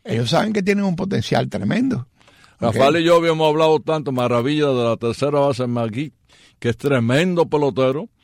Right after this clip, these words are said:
Speaker 2: pero cuando ellos firman a Prado han cogido un pelotero que es mucho más joven, y entonces cogieron y le dijeron al equipo de San Francisco, "Oye,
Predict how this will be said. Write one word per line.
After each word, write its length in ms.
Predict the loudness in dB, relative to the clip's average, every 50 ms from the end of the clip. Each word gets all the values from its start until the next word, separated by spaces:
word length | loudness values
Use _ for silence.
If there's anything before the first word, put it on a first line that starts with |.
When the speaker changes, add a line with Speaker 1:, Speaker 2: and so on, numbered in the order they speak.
| -20 _ _ _
Speaker 2:
pero 220 | -2 0 0 0 -2
cuando 280 | -2 -4 -2 0 0
ellos 220 | 2 2 0 -2 -2
firman 380 | -4 -4 -4 -2 -4 -4 -2
a 80 | -2 -4
Prado 360 | -2 0 0 0 0 0 -2 -2
han 120 | -4 -6
cogido 320 | -4 -4 -2 -2 -2 -2 -4
un 80 | -4
pelotero 540 | -2 0 0 0 0 2 2 2 2 2 -2
que 120 | -2 -2 -2
es 60 | 0
mucho 300 | 0 -2 -2 -2 -2 -2
más 160 | 0 0 2
joven, 420 | 4 4 4 4 2 -2 -6 -10 _ _ _ _ _ _ -4
y 60 | -2
entonces 420 | -2 -2 2 2 0 2 0 -2
cogieron 540 | -2 -2 -2 0 2 0 0 0 -2 -6 -8 _ _ _ _ _ _ _ _ _ _ _ _ _ _ -12
y 80 | -10 -6
le 140 | -2 -2
dijeron 440 | -2 0 0 0 0 0 0 2 2
al 420 | 2 2 2 2 0 -2 -2 -2 -4
equipo 260 | -4 -6 -6 -4 -4
de 60 | 0
San 120 | 0 0 0
Francisco, 440 | 0 -2 -2 0 -2 -4 0 2 2
"Oye, 340 | 2 2 2 0 -2 -4